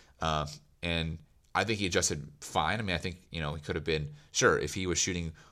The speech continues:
forty percent from three, he'd averaging fif-, fourteen points per game and he got an extra block, whatever. Great. Yes, certainly he could be better, but I think he did a, a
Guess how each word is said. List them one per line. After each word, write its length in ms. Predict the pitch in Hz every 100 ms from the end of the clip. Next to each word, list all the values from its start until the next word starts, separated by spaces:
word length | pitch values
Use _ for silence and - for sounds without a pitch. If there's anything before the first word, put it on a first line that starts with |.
| - -
forty 260 | - 110
percent 320 | 92 87 95
from 80 | 92
three, 320 | 80 - 135
he'd 140 | 123 101
averaging 400 | 98 98 101 95
fif-, 180 | 113 101
fourteen 400 | 117 104 110 104
points 240 | 110 104
per 120 | 107
game 180 | 117 135
and 100 | 120
he 80 | 101
got 80 | 104
an 60 |
extra 260 | 95 - 98
block, 420 | 90 101 104 98
whatever. 400 | 95 95 92 - - _
Great. 280 | - 76 - - -
Yes, 360 | - - - - _
certainly 400 | - - 101 92
he 40 | 85
could 160 | 87
be 80 | 82
better, 560 | 76 - 95 87 73 - - -
but 100 | 90
I 60 |
think 260 | 87 98 87 - -
he 100 | 101
did 260 | 92 82 -
a, 60 |
a 160 | 85